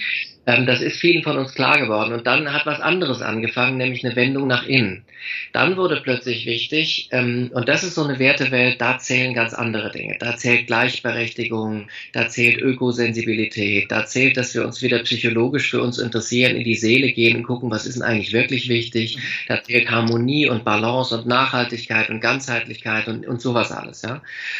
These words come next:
Speaker 1: Und diese ganzen Werte, die die Grüne Partei nach oben gebracht haben und so, die heute überall auf dem Vormarsch sind, wenn du heute in einen Großkonzern gehst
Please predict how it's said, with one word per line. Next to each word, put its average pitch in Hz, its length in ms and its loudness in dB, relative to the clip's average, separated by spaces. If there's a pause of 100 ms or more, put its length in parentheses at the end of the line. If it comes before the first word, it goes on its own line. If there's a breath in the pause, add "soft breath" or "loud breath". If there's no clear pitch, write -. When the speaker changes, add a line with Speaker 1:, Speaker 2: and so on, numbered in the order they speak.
(320 loud breath)
Speaker 1:
Und 127 160 -2
diese 190 220 2
ganzen 147 340 0
Werte, 127 360 4
die 120 100 0
die 120 120 2
Grüne 127 260 0
Partei 117 420 0
nach 135 160 -2
oben 120 220 -4
gebracht 107 380 -6
haben 101 260 -2
und 107 100 -6
so, 110 140 -4
die 110 160 -2
heute 131 260 2
überall 139 320 0
auf 120 80 2
dem 117 120 0
Vormarsch 120 500 2
sind, 113 240 2
wenn 127 100 2
du 117 140 4
heute 156 240 2
in 127 60 0
einen 131 80 0
Großkonzern 123 720 0
gehst - 480 -6